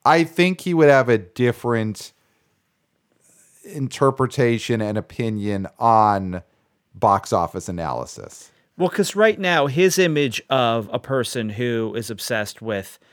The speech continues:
Speaker 2: box office is a big sloppy guy who's got the paper, he's smoking a cigarette at the table, ashing it in his cereal bowl,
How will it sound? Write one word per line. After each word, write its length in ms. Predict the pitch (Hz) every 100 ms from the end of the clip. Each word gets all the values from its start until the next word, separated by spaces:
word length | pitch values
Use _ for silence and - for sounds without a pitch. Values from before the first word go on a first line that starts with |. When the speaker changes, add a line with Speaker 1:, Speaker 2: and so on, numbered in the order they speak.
| _ _
Speaker 2:
box 380 | 120 104 95 -
office 640 | 95 87 - 87 85 - - _ _ _ -
is 600 | 127 113 107 98 95 - _ _ _ _ _ _ _ _ _ _ _ _ _
a 120 | - 117
big 280 | 147 185
sloppy 540 | 180 175 170 160 - 143
guy 920 | 143 135 131 127 127 123 127 123 113 _ _ _ _
who's 640 | 135 131 117 110 104 98 - -
got 260 | 135 139 -
the 80 |
paper, 960 | - - 147 151 - 143 139 139 139 135 -
he's 420 | - 127 113 107
smoking 840 | - - 123 143 165 160 156 147 -
a 140 | 135
cigarette 720 | 123 - 156 139 143 135 131 -
at 200 | 117 117
the 140 | 120
table, 960 | 107 - 147 143 135 120 123 120 117 120 _ _ _
ashing 400 | - 139 147 -
it 120 | 160 156
in 60 |
his 180 | 156 139
cereal 640 | - 139 135 123 120 117 104
bowl, 600 | 104 101 95 92 95